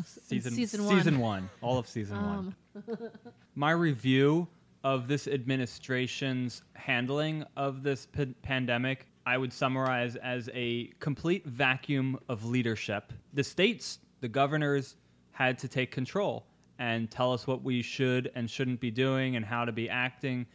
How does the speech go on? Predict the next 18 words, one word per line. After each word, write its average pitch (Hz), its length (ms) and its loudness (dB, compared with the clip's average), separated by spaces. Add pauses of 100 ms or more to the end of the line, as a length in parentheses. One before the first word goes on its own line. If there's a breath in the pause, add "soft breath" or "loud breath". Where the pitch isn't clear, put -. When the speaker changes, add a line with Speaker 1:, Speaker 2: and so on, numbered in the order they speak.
(120)
Speaker 1:
and 117 180 -4
comforting 143 640 0
us. 156 340 0 (340)
There 139 140 0
have 131 120 -2
just 127 180 -6
been 127 140 -2
so - 360 0
many 165 360 0
failures 139 960 2 (420 soft breath)
and 120 180 -2
lack 127 220 0
of 120 160 -2
leadership 107 600 0 (200)
at 143 140 2
the 143 80 -2
federal 127 440 2
level. 87 380 -6